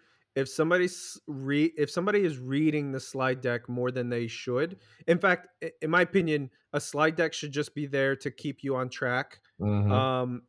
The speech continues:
Speaker 1: of your talking points, and that's it. But, like, if somebody's reading anything at all on a slide deck, you know what that tells me?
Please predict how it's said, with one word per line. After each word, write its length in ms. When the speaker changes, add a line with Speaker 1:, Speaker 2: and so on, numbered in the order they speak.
Speaker 1:
of 160
your 120
talking 380
points, 320
and 100
that's 220
it. 220
But, 180
like, 200
if 80
somebody's 420
reading 640
anything 400
at 100
all 320
on 140
a 60
slide 340
deck, 240
you 60
know 80
what 140
that 180
tells 260
me? 240